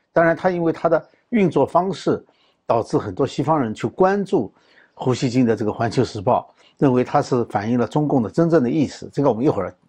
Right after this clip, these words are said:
再讲。那么这样的话呢，呃，这个一贴出来以后呢，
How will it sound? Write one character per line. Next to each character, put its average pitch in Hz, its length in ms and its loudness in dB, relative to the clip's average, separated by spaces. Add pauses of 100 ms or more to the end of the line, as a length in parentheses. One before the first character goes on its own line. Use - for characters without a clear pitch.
(120)
再 123 120 0
讲。 - 220 -8 (1200)
那 185 140 4
么 170 140 4
这 - 160 2
样 185 60 6
的 151 80 2
话 139 120 2
呢， 113 180 -2 (500)
呃， 135 180 4
这 226 160 2
个 196 100 2
一 214 80 2
贴 202 180 4
出 - 120 -2
来 175 100 6
以 107 120 -2
后 151 160 -4
呢， 113 200 -2